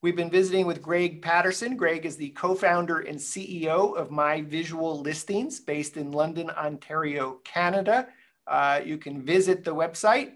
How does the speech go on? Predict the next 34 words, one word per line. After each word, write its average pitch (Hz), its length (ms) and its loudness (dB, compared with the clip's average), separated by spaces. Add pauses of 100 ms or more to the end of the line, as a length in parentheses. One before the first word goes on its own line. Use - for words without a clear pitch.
(120)
uh, 147 560 4
my 160 640 2
visual 151 460 -4
listings 151 520 -4
dot 135 320 2
com. 208 460 2 (100)
Uh, 139 300 2 (400)
active 156 360 -2
discussions 160 540 -2
in 147 60 -8
the 151 60 -4
We 151 140 -2
Get 151 160 -2
Around 147 240 4
Network 143 400 -2
Forum, 196 460 6
W 143 260 -4
G 143 240 -4
A 143 220 2
N 139 120 0
forum 151 440 -2
dot 139 260 0
com, 165 380 2
about 147 340 2
My 147 160 0
Visual 135 460 -4
Listings 139 500 -6
dot 127 260 0
com, 165 300 0 (400)
uh, 135 220 4
about 151 340 4
My 139 140 -2
Visual 135 400 -6
Listings. 190 580 -6